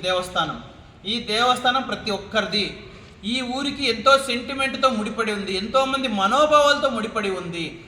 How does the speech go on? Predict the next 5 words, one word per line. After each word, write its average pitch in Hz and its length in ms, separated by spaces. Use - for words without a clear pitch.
ఈ - 80
ఊర్లోనే 285 460
కాకుండా 247 400
చాలా 254 560
దేశవ్యాప్తంగా 269 640